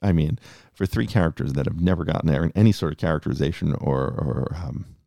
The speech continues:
animation or really even comic book appearances, uh, in the West, in North America, uh, really cool to see, uh, Double Cross, Repugnus, and Grotesque, uh, animated. So they arrive.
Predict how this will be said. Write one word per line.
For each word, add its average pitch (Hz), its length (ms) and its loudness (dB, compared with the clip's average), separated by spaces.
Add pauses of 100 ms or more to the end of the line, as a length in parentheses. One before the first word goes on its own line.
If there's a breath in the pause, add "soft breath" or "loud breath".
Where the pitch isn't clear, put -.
(280)
animation 80 580 4
or 64 120 -2
really 302 260 0
even - 120 -2
comic 120 360 -2
book - 140 -8
appearances, - 640 -6 (120)
uh, 71 260 0 (140)
in 82 420 -2
the 78 80 -2
West, 87 540 0
in 80 220 0
North 82 220 -2
America, 80 520 -2 (500 loud breath)
uh, 78 240 -4 (140)
really 107 240 2
cool - 380 -4
to 78 100 -6
see, 65 400 -6 (440 soft breath)
uh, 73 200 -8
Double 76 240 0
Cross, 65 380 -2
Repugnus, - 560 -4
and 73 220 -4
Grotesque, - 580 -8 (400)
uh, - 180 -8
animated. 71 560 -4 (260 soft breath)
So - 60 -12
they 123 180 4
arrive. 78 480 2